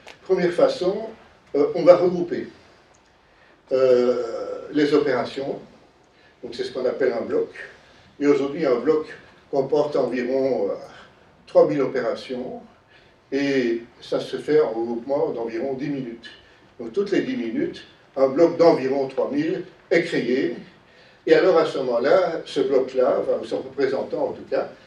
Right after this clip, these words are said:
va être ajouté dans le tableau d'affichage.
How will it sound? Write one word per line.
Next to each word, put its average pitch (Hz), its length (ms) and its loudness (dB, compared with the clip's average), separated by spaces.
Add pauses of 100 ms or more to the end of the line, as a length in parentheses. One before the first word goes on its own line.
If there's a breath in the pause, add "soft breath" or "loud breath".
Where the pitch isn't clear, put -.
(160 loud breath)
va 139 80 0
être 139 120 0
ajouté 135 720 -2 (640)
dans 160 280 -2
le 135 80 0
tableau 156 280 4
d'affichage. - 800 -4